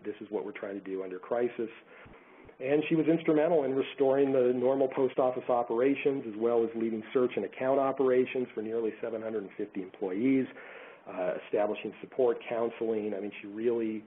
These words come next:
was there when she was needed. Um, she won a governmental award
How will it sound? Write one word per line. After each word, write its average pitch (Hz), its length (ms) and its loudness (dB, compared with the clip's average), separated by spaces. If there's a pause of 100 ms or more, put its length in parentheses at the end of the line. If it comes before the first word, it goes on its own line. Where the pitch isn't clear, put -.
was 98 200 -8 (180)
there 104 300 -4
when 87 200 -6
she 95 60 -10
was 87 180 -14
needed. 117 420 -6 (800)
Um, 90 300 -14
she 101 80 -8
won 95 140 -4
a 92 40 -6
governmental 95 540 -2
award 113 400 -2